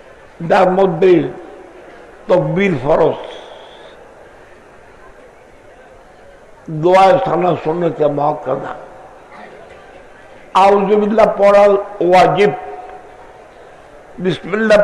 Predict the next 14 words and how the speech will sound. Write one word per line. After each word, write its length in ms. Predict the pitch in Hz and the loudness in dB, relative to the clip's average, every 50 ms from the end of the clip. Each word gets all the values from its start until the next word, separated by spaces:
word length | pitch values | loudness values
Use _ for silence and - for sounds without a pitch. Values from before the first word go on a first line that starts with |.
| - | 2
পড়-, 260 | 208 220 208 208 - - - - - | 2 2 2 2 0 -4 -8 -8 -2
পড়লেন 680 | - 185 196 202 208 214 214 220 220 226 220 233 269 311 - - - - - - - - - - - - - | 0 2 4 6 6 6 6 6 4 4 2 0 -2 -6 -8 -12 -16 -18 -20 -20 -20 -20 -20 -20 -20 -10 -6
সুন্নতে 520 | 180 208 233 247 254 247 214 196 196 185 | -4 -2 0 2 2 2 2 2 2 2
মুআক্কাদা, 520 | 190 196 185 185 - 151 147 147 135 - - - - - - - - - - - - - - - - - - - - - - - - - - - - - - - - - - - - - | 4 4 2 2 0 -2 -4 -2 -4 -4 -4 -6 -10 -14 -16 -18 -18 -20 -20 -20 -20 -20 -20 -20 -20 -20 -20 -20 -20 -20 -20 -20 -20 -20 -20 -20 -20 -20 -20 -20 -20 -20 -20 -20 -14 -8
সূরা 260 | - 185 202 208 214 | -4 -2 2 4 6
ফাতিহা 580 | 208 208 202 - 180 185 185 185 185 226 226 202 - - | 6 4 4 4 4 4 4 4 4 2 2 2 0 0
পড়ছেন 640 | 185 190 202 196 190 190 - 190 185 185 180 170 175 | 0 2 2 2 0 0 -2 -2 0 0 0 2 2
ওয়াজিব, 380 | 180 185 185 185 185 180 175 - - - - - - - - - - - - - - - - - - - - - - - - - - - - - - - - | 4 4 4 4 2 0 -2 -2 -6 -10 -12 -14 -14 -14 -16 -18 -18 -18 -20 -20 -20 -20 -20 -20 -20 -20 -20 -20 -20 -20 -20 -20 -20 -20 -20 -20 -20 -8 -2
আরেকটা, 500 | - 190 202 208 202 - - - - - 202 202 208 - - - - - - - - - - - - - - - - - - | 0 2 2 2 0 -2 -2 0 2 4 4 4 2 0 -4 -10 -12 -14 -16 -18 -20 -20 -20 -20 -20 -20 -20 -20 -20 -6 0
আরেকটা 400 | 180 190 214 208 208 226 - 220 202 - - | 2 2 4 2 2 2 2 2 2 2 0
সূরা 480 | 185 190 202 208 208 208 202 196 185 180 - - - - - - - - - - - - - - - - - - - - - - | 0 0 2 2 4 4 4 4 2 0 -2 -6 -10 -12 -14 -16 -18 -20 -20 -20 -20 -20 -20 -20 -20 -20 -20 -20 -20 -20 -12 -6
সাথে 320 | - 185 185 185 185 214 214 - - | -2 0 0 2 2 2 0 0 0
পড়েছেন 600 | 196 214 208 208 190 - - 196 196 185 180 170 165 | 0 2 2 2 2 2 0 0 0 0 0 0 2
ওয়াজিব, 360 | 165 170 170 165 165 165 | 2 2 2 2 -2 -4